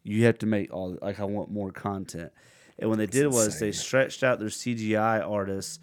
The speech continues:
Speaker 1: they stretched out their writers, they stretched out their directors and all this stuff, and just to make content, and you saw it tanking in quality, and 'cause it was all about quantity. So they got rid of this Bob, the new Bob,
Speaker 2: Mm-hmm.
Speaker 1: got rid of it and brought Bob Iger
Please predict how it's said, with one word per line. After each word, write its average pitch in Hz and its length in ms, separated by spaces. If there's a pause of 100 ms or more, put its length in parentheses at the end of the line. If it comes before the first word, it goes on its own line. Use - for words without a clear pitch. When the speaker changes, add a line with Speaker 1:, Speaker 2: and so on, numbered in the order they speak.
(280)
Speaker 1:
they 107 60
stretched - 360
out 120 220
their 110 140
writers, 104 560
they 101 80
stretched 110 280
out 110 120
their 113 80
directors 104 720
and 101 100
all 107 160
this 110 160
stuff, 104 320 (340)
and 104 180
just 117 240
to 90 180
make 110 440
content, 113 680 (440)
and 107 160
you 104 80
saw 117 280
it - 140
tanking 117 440
in 95 140
quality, 107 680 (140)
and 101 300
'cause 101 220
it - 20
was 95 140
all 104 160
about 98 240
quantity. 95 600 (360)
So - 100
they 117 100
got 101 200
rid 127 180
of 160 60
this 110 160
Bob, 107 380
the 104 100
new 131 220
Bob, 101 460 (280)
Speaker 2:
Mm-hmm. 95 360 (340)
Speaker 1:
got 101 180
rid 127 160
of 110 140
it 104 80
and 98 100
brought 107 320
Bob 104 240
Iger 101 400